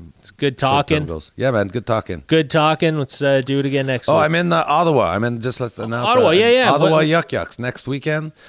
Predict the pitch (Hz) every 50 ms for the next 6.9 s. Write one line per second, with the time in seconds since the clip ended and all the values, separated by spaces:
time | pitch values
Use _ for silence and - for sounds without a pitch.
0 | - - - - - _ _ - 135 139 139 139 147 156 165 139 135 131 127 123
1 | - 131 131 135 135 135 135 135 - - 127 131 135 120 - - 135 135 127 101
2 | 85 82 78 87 - - 113 117 107 107 101 92 90 101 98 98 92 90 95 87
3 | 98 107 101 - - - 101 110 110 107 104 95 82 85 85 82 90 92 92 92
4 | 92 87 - - 104 107 104 92 98 85 82 87 - - 95 98 104 113 110 98
5 | 87 80 - - 95 95 95 92 92 85 - 101 92 90 92 82 - 92 98 104
6 | 113 117 113 107 113 113 117 120 127 127 - _ _ - - - - 135